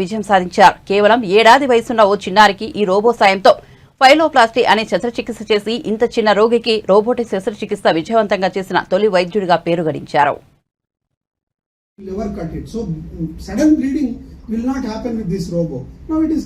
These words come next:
Speaker 2: completed. See how nicely layers has come one by one. Mm, like when you, when you, when you designer, designer suturing,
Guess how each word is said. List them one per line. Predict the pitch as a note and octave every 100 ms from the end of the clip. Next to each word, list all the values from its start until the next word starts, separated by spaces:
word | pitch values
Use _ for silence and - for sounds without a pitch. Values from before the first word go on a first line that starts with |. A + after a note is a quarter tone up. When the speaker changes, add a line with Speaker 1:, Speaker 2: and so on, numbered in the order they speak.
| B3+
Speaker 2:
completed. | G3+ E3+ D3+ - B2+
See | B3+ C4+ - - A3
how | A#3 G#3+
nicely | G#3+ B3 B3+ - B3+ B3+ A3 - - - G3
layers | G3+ A3+ A3 G#3
has | E3 G#3+
come | F#3+ F#3
one | G3 G3+
by | F#3+ F#3+
one. | F3+ - - - G#3+
Mm, | F#3+ F3+ - G3
like | G3+ -
when | G3+ G3+
you, | G3 G3
when | - -
you, | - -
when | G3
you | F#3+ D#3+
designer, | G#3+ A3+ A3 - E3+
designer | G3 G#3+ A3 G#3
suturing, | G#3+ - F#3+